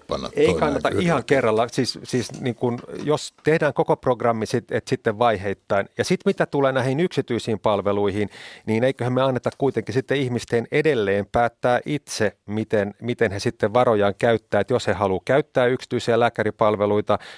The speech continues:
Speaker 2: niin he varmaan käyttää niitä ja he maksaa niistä sitten itse. Ja jos sitten tilanne on se, että he katsoo, että he ei tarvitse niitä yksityisiä palveluita, koska julkinen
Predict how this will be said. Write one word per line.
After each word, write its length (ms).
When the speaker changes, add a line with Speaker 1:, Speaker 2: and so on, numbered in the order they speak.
Speaker 2:
niin 140
he 100
varmaan 380
käyttää 460
niitä 280
ja 80
he 100
maksaa 440
niistä 280
sitten 380
itse. 460
Ja 380
jos 320
sitten 220
tilanne 360
on 80
se, 180
että 300
he 60
katsoo, 360
että 180
he 60
ei 100
tarvitse 640
niitä 240
yksityisiä 540
palveluita, 360
koska 260
julkinen 480